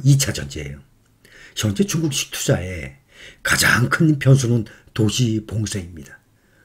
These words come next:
근데 새로운 이 오미크론 변수들이 계속 나타나서 중국뿐만 아니라 우리나라,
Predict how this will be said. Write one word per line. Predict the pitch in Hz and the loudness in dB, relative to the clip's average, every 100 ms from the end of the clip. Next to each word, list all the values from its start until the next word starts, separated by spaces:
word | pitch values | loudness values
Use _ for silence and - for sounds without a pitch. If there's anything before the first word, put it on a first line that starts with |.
| _ | _
근데 | - 123 | 0 0
새로운 | - 139 139 156 147 | 2 8 8 8 6
이 | 139 139 | 4 4
오미크론 | 135 139 139 135 135 | 6 8 6 6 4
변수들이 | 135 131 113 110 117 101 - - | 6 4 4 0 -2 -2 -8 -6
계속 | - 117 131 | 2 4 4
나타나서 | 127 98 - 95 90 73 69 - - - | 2 0 -6 -6 -6 -8 -14 -20 -20 0
중국뿐만 | 135 131 123 123 113 | 4 4 2 -2 -2
아니라 | 95 76 73 69 - - - | -4 -6 -8 -10 -12 -10 0
우리나라, | 120 127 92 73 | 4 4 2 -6